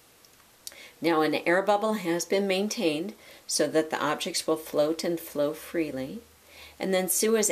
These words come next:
added some fused glass pieces that have very smooth edges to the sides. And these are a clear with some blue fused into it.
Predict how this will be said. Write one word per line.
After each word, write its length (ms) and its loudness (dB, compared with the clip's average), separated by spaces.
added 420 2
some 300 0
fused 640 -2
glass 400 2
pieces 460 -2
that 100 -2
have 180 -8
very 240 0
smooth 400 0
edges 440 -2
to 180 -8
the 120 -6
sides. 600 -6
And 100 -2
these 200 4
are 100 6
a 80 4
clear 500 2
with 200 0
some 380 2
blue 580 0
fused 480 -2
into 640 0
it. 300 -8